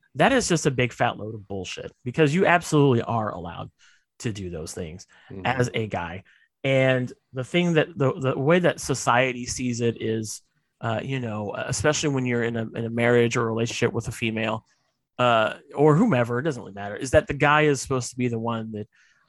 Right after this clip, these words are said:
Speaker 1: uh, that doesn't, that takes on all the, uh,
Speaker 2: Yeah.
Speaker 1: takes on all the emotion and the support. And we're, we're supposed to be the wall for the other person. And yet our wall isn't supposed to have any cracks in it. And I remember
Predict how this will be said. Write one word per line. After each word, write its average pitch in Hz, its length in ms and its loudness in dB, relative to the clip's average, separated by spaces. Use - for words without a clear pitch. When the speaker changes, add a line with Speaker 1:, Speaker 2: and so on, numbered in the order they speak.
Speaker 1:
uh, 101 420 -8
that 113 180 -8
doesn't, 123 380 2
that - 120 -8
takes 165 260 2
on 147 200 6
all 110 180 2
the, 95 260 -8
uh, - 480 -10
Speaker 2:
Yeah. - 140 -6
Speaker 1:
takes 160 240 4
on 156 180 8
all 127 120 6
the 120 160 2
emotion 113 480 -6
and 107 100 -8
the 107 60 -6
support. 107 600 0
And 107 240 -8
we're, 143 240 4
we're 147 180 4
supposed 139 460 -2
to 131 60 -6
be 127 160 -2
the 117 120 0
wall 110 560 2
for 120 160 0
the 113 140 -4
other 113 240 -2
person. 117 500 -4
And 120 160 -4
yet 123 200 2
our 135 180 8
wall 123 280 8
isn't 113 160 -4
supposed 113 280 -4
to 120 60 -6
have 110 240 -2
any 92 120 -14
cracks - 440 -8
in 80 60 -18
it. - 200 -20
And 131 460 4
I 170 160 4
remember 120 960 0